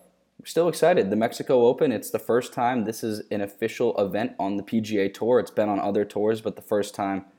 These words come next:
it's an official P G A Tour stop here. And yes, the field is clearly not as strong this week as the official world golf ranking has the strength of field at one hundred and fifty-one ranking versus, say, the R B C Heritage was a four sixty-one,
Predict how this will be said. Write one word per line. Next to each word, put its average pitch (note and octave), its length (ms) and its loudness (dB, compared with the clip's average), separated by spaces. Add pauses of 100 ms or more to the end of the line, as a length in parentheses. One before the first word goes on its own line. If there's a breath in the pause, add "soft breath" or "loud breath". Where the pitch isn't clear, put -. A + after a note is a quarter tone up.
(200 soft breath)
it's G#2+ 120 -6
an G2+ 80 -2
official F#2+ 360 -2
P A2 160 -2
G G2+ 160 0
A F#2 80 2
Tour B2 280 0
stop G2+ 380 0
here. G2+ 320 0 (300 loud breath)
And B2 180 2
yes, B2+ 180 0
the A#2+ 120 0
field B2 580 4 (220)
is G#2 280 -2
clearly B2+ 480 2
not A2 320 0
as G2+ 140 2
strong G2+ 380 2
this G2 200 -4
week F#2+ 300 -4
as G2 160 2
the G2+ 80 -4
official G#2 400 -4
world G2+ 220 0
golf G2 320 0
ranking G2 260 -6
has G2+ 240 -2
the G2 140 -6
strength G2+ 320 -8
of F#2 100 -6
field F#2+ 300 -2 (340 soft breath)
at G2 160 4
one G#2+ 160 0
hundred G#2+ 240 0
and F#2+ 100 -6
fifty-one G#2+ 480 -2
ranking A#2 380 -2
versus, G2 520 0 (340 soft breath)
say, - 100 -2
the F#2+ 140 2
R A2+ 180 10
B G#2+ 100 2
C G#2+ 220 0
Heritage G#2 480 2
was F#2+ 140 -2
a F#2+ 100 2
four G#2+ 320 0
sixty-one, F#2+ 680 -2